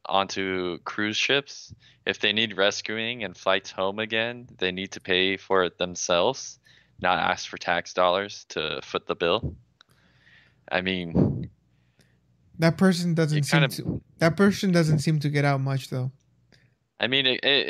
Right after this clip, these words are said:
Speaker 1: it does
Speaker 2: <laughs>
Speaker 1: kind of make sense, like, but at the same time, the cruise ships aren't gonna be able to go unless there are precautions, you know?
Speaker 2: Mm-hmm. Yeah, and I wonder, I wonder if it's gonna be like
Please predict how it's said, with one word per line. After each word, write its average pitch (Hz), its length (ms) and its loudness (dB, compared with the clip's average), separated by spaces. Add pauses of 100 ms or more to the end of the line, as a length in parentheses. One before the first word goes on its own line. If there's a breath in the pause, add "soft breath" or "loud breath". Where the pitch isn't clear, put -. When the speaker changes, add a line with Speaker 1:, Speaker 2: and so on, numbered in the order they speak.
(100)
Speaker 1:
it 139 40 4
does 160 280 6
Speaker 2:
<laughs> 165 60 -2
Speaker 1:
kind 143 180 2
of 123 60 -2
make 117 160 -2
sense, 92 480 -4
like, 82 400 -6 (880)
but 120 160 2
at 127 100 2
the 139 80 -10
same 135 200 -4
time, 131 200 -4
the 117 60 -12
cruise 127 220 -8
ships - 240 -8
aren't 104 160 -4
gonna 98 160 -4
be 95 80 -6
able 92 160 -6
to 85 80 -6
go 87 380 0
unless 85 680 -4
there 82 240 0
are 78 440 -2 (100)
precautions, - 680 -4
you - 60 -14
know? 82 200 -8 (300)
Speaker 2:
Mm-hmm. 143 360 0 (2500 soft breath)
Yeah, 165 160 6
and 170 100 6
I 156 40 6
wonder, 160 520 4
I 151 100 2
wonder 180 400 2
if 151 200 -4
it's 147 180 -2
gonna 151 160 0
be 147 280 2
like 143 340 0